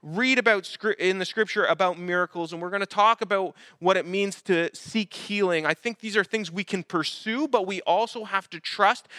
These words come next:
that God's in control. And just like the Apostle Paul had a thorn in his side, and that God said his grace is sufficient enough, that the beauty of the scripture is that whether you receive your healing or you don't,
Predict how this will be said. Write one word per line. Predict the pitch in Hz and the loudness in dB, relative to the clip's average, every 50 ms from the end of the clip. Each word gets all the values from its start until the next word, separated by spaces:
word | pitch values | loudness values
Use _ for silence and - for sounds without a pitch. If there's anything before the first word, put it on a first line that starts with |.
| - _ | -10 _
that | - 185 170 | 0 0 2
God's | - 190 180 185 196 208 220 196 - _ - - | 4 4 6 6 6 4 4 0 -6 _ -20 -4
in | - 190 190 185 | 0 0 0 0
control. | - 180 175 160 - - - 190 190 202 233 240 226 | -2 -6 -6 -6 -6 -6 -2 0 2 2 2 2 0
And | 185 165 | -2 -2
just | 175 214 214 - 214 | -4 -6 -6 0 0
like | 214 214 - | 0 0 2
the | 202 185 | -2 -4
Apostle | 165 - - 185 190 202 202 - - 214 190 185 | -4 2 2 4 4 4 0 -4 -8 -10 -10 -10
Paul | - - 202 190 202 220 | -4 0 2 2 2 2
had | 208 196 175 | 2 2 0
a | 151 - _ _ | 0 -2 _ _
thorn | - 185 190 208 208 208 | -4 -2 0 0 0 -2
in | 196 180 | -2 -2
his | 160 147 | -4 -4
side, | - - - 185 175 196 220 240 240 - - - - - - | -6 0 2 4 6 6 6 4 2 -2 -10 -18 -16 -4 -2
and | 185 185 | 0 0
that | 180 165 | 0 0
God | 147 170 180 185 196 196 | 4 4 6 6 4 2
said | - - - 202 185 185 | -2 0 2 2 2 2
his | 170 165 190 165 151 135 | 2 0 0 0 -2 -6
grace | - - 147 143 147 175 190 220 226 - - | -12 -16 -12 2 4 4 4 4 0 -4 -6
is | 196 185 - | -6 -8 -6
sufficient | - 185 165 _ - 185 185 - 220 208 208 - _ - - - - | -8 -10 -8 _ -4 -2 -2 0 -2 -4 -6 -6 _ -20 -20 -14 0
enough, | - 160 160 165 180 214 - - | 0 2 4 4 2 2 2 0
that | 220 190 - _ - | -2 -2 -2 _ 0
the | 185 | 0
beauty | 165 151 139 135 160 175 214 254 262 269 262 240 | 0 0 -10 _ -2 0 0 2 2 2 2 2
of | - 165 185 190 170 | 4 4 2 2 2
the | 175 165 | -2 -6
scripture | - - - 208 220 214 - 254 220 | -6 -8 -4 -4 -4 -4 -2 -4 -2
is | 147 175 196 180 165 | -2 -2 -4 -4 0
that | 156 190 180 151 - 160 | 2 2 2 2 0 0
whether | 175 202 196 220 226 | 0 0 2 0 -2
you | 214 185 185 | -2 -6 -4
receive | 160 165 160 - - - 214 233 247 233 | -2 -4 -4 -4 -8 -6 -4 -2 -2 -4
your | 196 196 214 196 | -4 -4 -4 -4
healing | 180 - - 202 208 208 214 208 202 | -4 -4 -6 -4 -4 -2 -4 -4 -4
or | 185 175 | -6 -6
you | 165 165 165 156 | -2 -2 -4 -4
don't, | 143 - 170 180 202 - | -2 -2 -2 -2 -2 -6